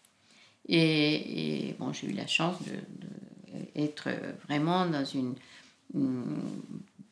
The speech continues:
possibilité d'échanger avec lui de ce que je voyais moi-même, et j'ai beaucoup appris,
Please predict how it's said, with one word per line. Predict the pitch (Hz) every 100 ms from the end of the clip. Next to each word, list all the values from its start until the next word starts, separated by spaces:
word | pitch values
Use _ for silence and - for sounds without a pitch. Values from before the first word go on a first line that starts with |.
| _ 214 -
possibilité | 165 165 165 151 156 - 185 180
d'échanger | 151 147 165 160 156 175 175 175 170
avec | 147 143
lui | 156 160 175 175 175 170
de | 151 135
ce | -
que | 147 143
je | 151
voyais | 147 151 156 156 147 -
moi-même, | 151 151 143 151 165 170 165 147 - - - -
et | 156
j'ai | -
beaucoup | 160 165 202
appris, | 185 185 165